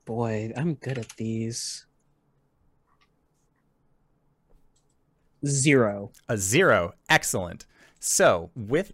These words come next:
Speaker 2: that, you are knocked prone as this chain whips out, wraps around one of your legs, and just pulls. Uh, so you are, you have disadvantage on attack rolls. Attack rolls,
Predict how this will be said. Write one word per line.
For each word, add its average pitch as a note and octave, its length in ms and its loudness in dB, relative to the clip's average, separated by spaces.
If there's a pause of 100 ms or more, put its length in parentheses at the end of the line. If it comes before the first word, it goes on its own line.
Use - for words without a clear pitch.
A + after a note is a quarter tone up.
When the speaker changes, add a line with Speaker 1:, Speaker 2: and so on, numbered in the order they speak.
Speaker 2:
that, G#2+ 540 0
you B2+ 480 -8
are C3 600 2
knocked G#2 560 -2
prone F#2 500 -6
as F#2+ 180 -10
this - 180 -10
chain C3 600 -4
whips C3+ 400 -4
out, A2+ 260 2
wraps G2 420 -2
around G#2+ 460 -2
one G#2 140 -4
of A#2 100 -10
your G2+ 140 -6
legs, G2 420 -6
and G2+ 220 -8
just F#2 320 -12 (180)
pulls. - 640 -8 (480)
Uh, B2 440 2
so D#3+ 480 2
you C#3 520 -6
are, C#3+ 640 6
you B2+ 80 0
have A#2 100 0
disadvantage D3 460 -4
on C3 100 -2
attack F#3+ 340 0
rolls. F3+ 560 -2 (380)
Attack C3+ 380 0
rolls, C#3 400 0